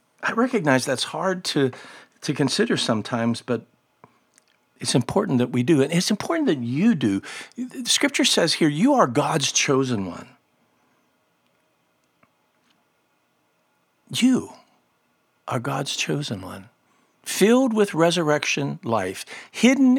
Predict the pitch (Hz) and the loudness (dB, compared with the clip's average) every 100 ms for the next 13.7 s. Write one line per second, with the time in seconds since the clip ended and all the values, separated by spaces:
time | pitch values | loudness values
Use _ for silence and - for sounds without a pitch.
0 | 269 - 170 160 - 131 101 87 - - | 0 0 2 2 0 0 0 -4 -12 -14
1 | _ _ _ _ _ _ - 185 190 254 | _ _ _ _ _ _ -4 2 2 4
2 | 269 226 139 135 - 165 196 220 240 175 | 4 2 2 -4 -4 0 2 4 4 4
3 | 170 185 165 233 247 202 170 - - - | 2 0 -2 0 0 2 0 -4 -20 -12
4 | 113 143 147 139 160 156 - 160 113 98 | 0 0 2 2 0 2 0 2 2 0
5 | 104 139 127 139 135 131 151 117 92 - | 0 0 2 2 2 2 2 0 -4 -10
6 | - - 135 131 135 156 156 165 151 143 | -16 0 2 4 4 4 4 4 2 4
7 | 147 156 156 135 - - - 165 165 175 | 4 4 4 2 2 0 -2 4 4 4
8 | 156 117 - 143 131 131 147 - 151 147 | 4 2 0 -4 0 0 0 2 2 2
9 | 139 127 - 170 156 113 - - 113 - | 0 -4 -2 2 2 2 -2 -2 -4 -8
10 | - - - 123 143 143 156 160 160 190 | -18 -10 0 0 4 2 4 2 4 4
11 | 143 139 - 180 226 208 208 202 190 180 | 4 2 0 0 2 2 2 4 4 2
12 | - 139 117 147 156 175 208 220 226 208 | 2 0 2 2 4 2 4 2 2 2
13 | 208 180 175 180 156 117 | 0 -2 -2 0 2 0